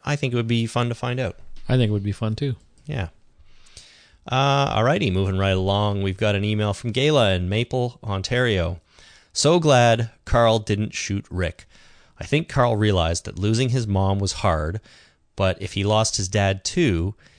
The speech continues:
Speaker 1: he would be truly alone in this fearsome new world, because I firmly believe Judith is dead. People keep talking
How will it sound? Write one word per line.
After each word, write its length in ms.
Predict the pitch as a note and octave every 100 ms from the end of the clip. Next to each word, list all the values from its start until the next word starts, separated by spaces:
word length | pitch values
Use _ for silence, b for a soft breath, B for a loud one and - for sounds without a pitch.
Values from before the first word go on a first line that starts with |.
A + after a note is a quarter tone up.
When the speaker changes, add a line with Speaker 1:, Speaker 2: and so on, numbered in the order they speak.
| b
Speaker 1:
he 260 | - A2 A2
would 160 | A2 F#2+
be 120 | F#2
truly 360 | - B2 C3
alone 480 | B2 A2+ A2 G2 F2+
in 120 | E2+ F2
this 320 | E2+ - -
fearsome 460 | - A2 G#2 - F#2+
new 140 | F#2+
world, 420 | F2+ F2+ D2+ D#2 - b b b
because 240 | - G2+ F2+
I 60 |
firmly 380 | F2+ A#2+ B2+ C3+
believe 460 | B2 B2+ F#2+ E2+ F2+
Judith 440 | - F2+ F2+ - -
is 160 | G#2 F#2
dead. 340 | F2+ - F2+ - b b b b
People 260 | - B2 D#3
keep 200 | - C#3+
talking 540 | - G#2+ G#2+ A2 A2